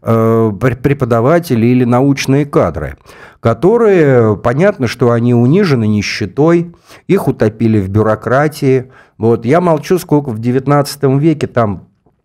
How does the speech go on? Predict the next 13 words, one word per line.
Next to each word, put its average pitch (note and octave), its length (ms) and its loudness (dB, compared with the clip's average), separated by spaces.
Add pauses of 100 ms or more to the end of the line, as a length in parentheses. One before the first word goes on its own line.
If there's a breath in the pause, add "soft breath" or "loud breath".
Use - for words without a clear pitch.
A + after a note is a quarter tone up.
(220)
сошло C3 440 -2
с - 140 -8
ума C3+ 360 0
или A#2 180 2
спивались C3 720 -2
людей B2 460 0
от B2 80 -2
безысходности, E3+ 1000 -6 (420 soft breath)
потому A2+ 380 -2
что, F3 380 0 (320 loud breath)
э, A#2+ 560 4
талантливый C3+ 580 0
человек – A#2 680 -2